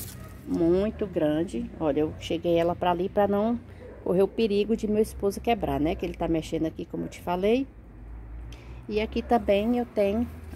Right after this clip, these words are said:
eu tenho as, os meus trevos, né? Que tá muito bonitinho aqui também. Tá tudo muito apertado aqui, gente. Aí depois que a gente tirar isso aqui,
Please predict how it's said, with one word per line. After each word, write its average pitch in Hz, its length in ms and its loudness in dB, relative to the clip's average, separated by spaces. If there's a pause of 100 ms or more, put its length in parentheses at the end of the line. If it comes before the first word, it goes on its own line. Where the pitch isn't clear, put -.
(120)
eu 202 120 0
tenho 190 320 0
as, 190 140 -2
os 180 340 -2
meus 180 280 2
trevos, 214 500 0
né? 196 240 2
Que 208 100 -6
tá 175 200 -4
muito 175 260 2
bonitinho 185 600 0
aqui 202 180 -2
também. 190 480 2 (380)
Tá 208 100 4
tudo 247 300 2
muito 254 240 4
apertado 233 560 2
aqui, 165 240 -4
gente. - 440 -4 (380)
Aí 170 140 2
depois 190 400 2
que - 80 -4
a 190 40 -2
gente 175 340 -2
tirar 180 500 0
isso 190 180 -2
aqui, 196 540 -2